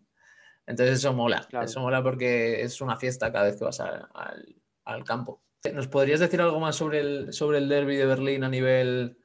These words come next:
Speaker 1: de eso, de cuando, cuando se empezaron a fundar los primeros partidos?
Speaker 2: ¿A nivel histórico?
Speaker 1: Sí, sí, sí.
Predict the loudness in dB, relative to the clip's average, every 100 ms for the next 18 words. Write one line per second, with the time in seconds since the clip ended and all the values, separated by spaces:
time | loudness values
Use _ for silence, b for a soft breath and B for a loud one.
0 | b b _ -2 0 0 -2 -2 -2 -2
1 | -2 -2 -6 -10 -12 -6 -4 -4 -4 -6
2 | -6 -6 -6 -6 -6 -8 -6 0 0 0
3 | -4 -6 -6 -4 -4 -4 -6 -2 2 4
4 | 6 4 4 4 4 4 2 2 0 -2
5 | -2 -4 -4 -8